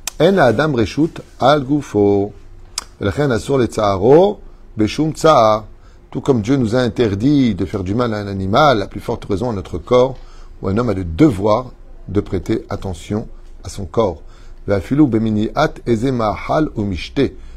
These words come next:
Même dans la nourriture et sur la boisson, on rendra des comptes devant Dieu. Si par exemple on t'interdit de manger du sucre et tu manges du sucre, tu es considéré comme étant quelqu'un qui a un demi-suicide dans les mains.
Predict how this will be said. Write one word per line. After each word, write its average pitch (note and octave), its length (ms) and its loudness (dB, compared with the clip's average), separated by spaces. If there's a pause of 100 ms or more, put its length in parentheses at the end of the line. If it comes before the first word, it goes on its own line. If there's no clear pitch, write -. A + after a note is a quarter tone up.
(160)
Même D3+ 260 2
dans B2+ 140 2
la A#2 100 2
nourriture A2+ 640 0 (460)
et C3 160 8
sur D3+ 200 -2
la C#3 80 6
boisson, A#2+ 460 -2
on G#2+ 120 2
rendra C#3+ 320 4
des A#2 100 4
comptes C#3+ 240 -2
devant G2+ 240 2
Dieu. F#2 260 -2 (380)
Si - 120 -12
par B2+ 140 4
exemple B2+ 320 0
on A2 100 0
t'interdit C3+ 460 0
de A2+ 60 0
manger G#2+ 180 0
du G#2+ 100 -2
sucre - 260 -8
et - 20 -6
tu - 120 -6
manges A2+ 240 0
du G2+ 120 -4
sucre, - 320 -12 (420)
tu G#2+ 140 0
es - 20 -6
considéré C3+ 540 0
comme A2 180 -2
étant G#2+ 340 -2 (300)
quelqu'un C3+ 440 0
qui G#2+ 240 -2
a F#2 200 -4
un G#2+ 120 -6
demi-suicide C3+ 880 -2
dans G#2 100 -2
les G2+ 100 -4
mains. F#2 160 -10